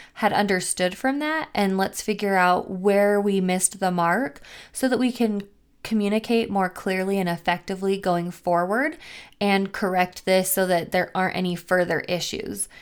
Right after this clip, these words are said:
So I always think it's great when a leader can try to take on responsibility as needed. But of course, there are some circumstances or situations where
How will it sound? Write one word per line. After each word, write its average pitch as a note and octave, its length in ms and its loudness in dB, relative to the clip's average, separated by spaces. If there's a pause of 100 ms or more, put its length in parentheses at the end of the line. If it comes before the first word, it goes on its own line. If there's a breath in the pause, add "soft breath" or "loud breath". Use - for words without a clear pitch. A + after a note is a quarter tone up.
(200 loud breath)
So - 140 0
I F#3+ 80 2
always B3+ 220 4
think C4 160 -2
it's A#3+ 120 -6
great G3 240 0
when G3+ 120 2
a F#3 120 2
leader F#3 280 2
can F#3+ 200 -6
try F#3 240 -2
to F#3+ 100 -2
take F#3 280 -4
on F3+ 300 2
responsibility F3+ 920 -2
as F3 240 -2
needed. G3 540 0 (340 loud breath)
But G#3 100 6
of G3+ 140 4
course, A3+ 280 0
there A3 240 0
are G3 140 2
some G3+ 240 -4
circumstances A3+ 920 -2
or G3+ 100 0
situations F#3+ 880 -2
where F3 500 0